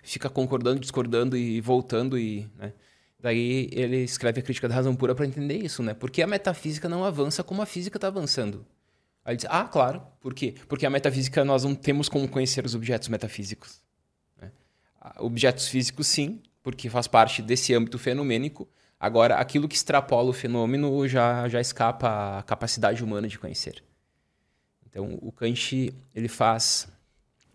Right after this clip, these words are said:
essa grande revolução, né, na forma como se discute a metafísica na época. E, e, e o resultado é que,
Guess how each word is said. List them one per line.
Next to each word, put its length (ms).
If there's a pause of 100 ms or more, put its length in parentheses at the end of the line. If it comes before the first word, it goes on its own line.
essa 220
grande 220
revolução, 640
né, 100
na 120
forma 300
como 220
se 240
discute 380
a 40
metafísica 580
na 120
época. 400 (1300)
E, 520 (640)
e, 320
e 60
o 40
resultado 520
é 120
que, 480